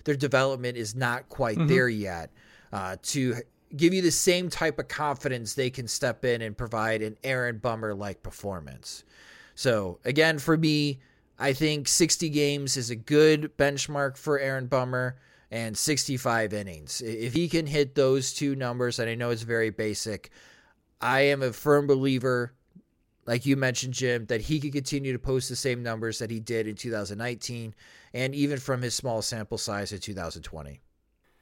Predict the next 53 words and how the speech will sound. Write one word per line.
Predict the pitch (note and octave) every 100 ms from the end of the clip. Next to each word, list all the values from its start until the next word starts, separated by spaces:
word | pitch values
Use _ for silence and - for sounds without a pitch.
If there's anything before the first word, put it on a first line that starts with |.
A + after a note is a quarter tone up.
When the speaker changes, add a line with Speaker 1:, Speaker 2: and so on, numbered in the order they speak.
| _
Speaker 2:
Yeah, | B3+
you | A3+
mentioned | G#3+ A#3 A#3
that, | F#3 E3+ -
uh, | D#3+ C#3+ C3+
you | D3+ D3+
know, | C#3
he's, | E3+ D#3 C#3 - _ -
well, | F3+ D#3+
he | E3 E3
and | C#3+
Garrett | D3+ D3
Crochet | D3+ C#3+ D#3+ D3
will | C3+
be | C#3+
the | C3
lefties, | C3 C#3 - C3
and | B2
I | B2
think, | C#3 C3+ C3+
you |
know, | B2+
Bummer | A#2+ C#3 C3
will | C3 C3+ B2+
be | C3+ C3+
the | B2+
high | B2+ C#3+ C#3
leverage | C#3 D3 C#3+ -
lefty | C#3 C3+ C#3+
until | C3+ B2+ C#3
Crochet | B2+ C#3+ C3+ D3+ C#3+
gets | C3+ - -
acclimated | E3 D#3 E3 D#3 D#3 C#3+
to | - D3 C#3+ C3+ - - - _ -
regular | F3+ E3 D#3+ C#3+
season | - F3 C#3 C3+ B2+
work. | F3 D#3 - - -
You | C#3
know, | C#3+
he | C#3
got | C3 C#3 D3+
a |
little | D3+ D3
bit | B2+ D3 C#3+
last | C#3+ C#3 -
year, | C#3
but | C3+ C3
that | C#3
was | C3 B2
<laughs> |
really | C3 D3+
highly | - F#3 - E3+
unusual. | D3+ D#3+ D3+ D3 C#3+